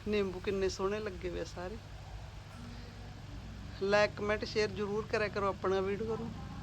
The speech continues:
ਤਾਂ ਆਪਾਂ ਤੁਹਾਨੂੰ ਨਵੀਆਂ ਨਵੀਆਂ ਚੀਜ਼ਾਂ ਦਿਖਾਵਾਂਗੇ। ਤਾਂ ਦੇਖੋ ਨਿੰਬੂ ਦੱਸਦੇ ਆ ਕਿੰਨੇ ਨਿੰਬੂ ਲੱਗੇ ਹੋਏ ਆ।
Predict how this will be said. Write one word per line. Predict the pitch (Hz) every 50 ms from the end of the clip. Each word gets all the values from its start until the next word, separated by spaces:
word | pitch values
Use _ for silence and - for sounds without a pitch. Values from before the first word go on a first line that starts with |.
| - - - - - - - - - - -
ਤਾਂ | 196 190
ਆਪਾਂ | - - 190
ਤੁਹਾਨੂੰ | - 220 202 202 202
ਨਵੀਆਂ | 196 202 196 208 220 226
ਨਵੀਆਂ | 214 214 214 214 220 202
ਚੀਜ਼ਾਂ | - 214 190 - 208 196
ਦਿਖਾਵਾਂਗੇ। | 190 190 190 - - 226 208 202 190 190 196 226 233 - - - - - - - - - - - - - - - - - - - - - - -
ਤਾਂ | - 208
ਦੇਖੋ | 185 190 185 - - 196
ਨਿੰਬੂ | 196 196 196 196 185 190
ਦੱਸਦੇ | 196 208 208 98 - - - -
ਆ | - - - - - - - - - - -
ਕਿੰਨੇ | 226 214 208 202 202
ਨਿੰਬੂ | 202 196 196 196 190 190
ਲੱਗੇ | 196 190 185 - - 196
ਹੋਏ | 185 196
ਆ। | 214